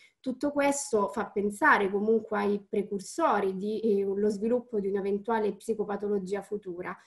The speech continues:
Dunque, sia per gli aspetti di ritiro sociale, sia per le caratteristiche legate al disturbo specifico di apprendimento,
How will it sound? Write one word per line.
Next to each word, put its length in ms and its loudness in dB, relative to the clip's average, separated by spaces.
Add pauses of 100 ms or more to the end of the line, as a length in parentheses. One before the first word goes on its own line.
(200)
Dunque, 500 2
sia 280 0
per 100 0
gli 80 0
aspetti 460 -2
di 80 -2
ritiro 320 0
sociale, 640 0
sia 540 -4
per 360 -2
le 100 0
caratteristiche 840 -4
legate 380 -2
al 60 -6
disturbo 440 -4
specifico 560 -4
di 80 -2
apprendimento, 920 -2